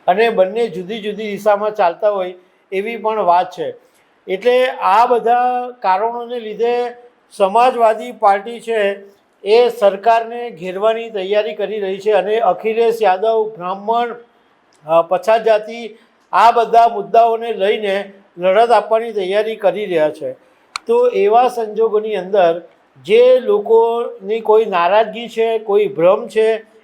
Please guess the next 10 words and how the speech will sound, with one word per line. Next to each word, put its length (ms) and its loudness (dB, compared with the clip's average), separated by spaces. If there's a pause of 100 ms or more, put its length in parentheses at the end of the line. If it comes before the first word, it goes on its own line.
એને 220 2
કેવી 400 0
રીતના 420 -4
દૂર 360 -8
કરાય 460 2 (360)
એ 180 6
બધી 400 -2
આ 220 4
બેઠકની 540 -2
અંદર 440 0